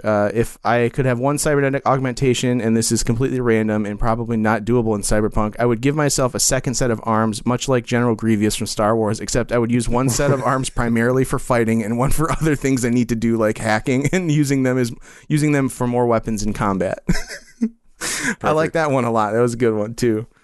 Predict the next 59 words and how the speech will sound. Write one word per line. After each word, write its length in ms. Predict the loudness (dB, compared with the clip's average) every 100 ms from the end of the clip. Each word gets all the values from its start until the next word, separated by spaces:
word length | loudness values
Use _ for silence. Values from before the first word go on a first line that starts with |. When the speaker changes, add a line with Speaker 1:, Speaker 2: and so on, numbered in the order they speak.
| _ _ _
Speaker 1:
I 120 | -2
Speaker 2:
That 40 | 2
Speaker 1:
think, 100 | 2
Speaker 2:
would 60 | 0
be 40 |
Speaker 1:
I 80 | -2
don't, 80 | -2
Speaker 2:
cool. 200 | 0 2 2
Speaker 1:
you 80 |
can't 260 | 2 -2 -2
do 140 | 0
it 80 | 0
in 80 | 2
the 80 | 0
game, 420 | 0 0 0 2
but 300 | 2 0 0
if 200 | -2 0
you 100 | -2
could 220 | 0 0 2
have 220 | 0 0
more 240 | 0 2
arms, 320 | 2 2 2 2
like, 240 | 0 0
it 80 | 0
would 160 | 0 2
be 80 |
super 320 | 2 0 0 0
helpful 400 | 0 0 -2 0
for 140 | 0
that 180 | 0 0
sort 180 | 0 0
of 80 |
thing. 220 | 0 0 0
But 140 | -2
I 60 | 0
don't 120 | 0
know 80 | 2
how 140 | 0
you 160 | 0 -2
could 180 | -2
hack 400 | -2 0 0 -2 -2
and 220 | -2 0
attack 400 | 2 2 2 -4
things 300 | -2 0 0
at 80 | -2
the 80 | -2
same 320 | 0 0 0
time, 420 | 0 0 -2 -8 -16 _ _ _ -4
unless 280 | 0 2 0
it 60 |
just, 260 | 0 0 0 -2
it 160 | -4
creates 480 | -2 0 0 -2 -2
the, 200 | 0 -2 0
like, 240 | 0 0
if 160 | -4 0
you 140 | 0
are 160 | 0 0
hacking, 560 | 0 0 0 0 -2